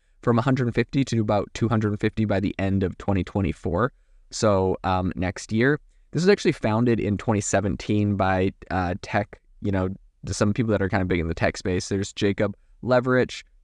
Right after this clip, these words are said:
John Watt, Jonathan Trevor, and Philip Unterbrunner.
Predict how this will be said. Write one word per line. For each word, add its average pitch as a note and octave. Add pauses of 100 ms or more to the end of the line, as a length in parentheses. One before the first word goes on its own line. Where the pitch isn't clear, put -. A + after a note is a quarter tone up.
John F#2+
Watt, G#2
Jonathan F#2+
Trevor, G2+
and F#2
Philip F#2+ (380)
Unterbrunner. A2+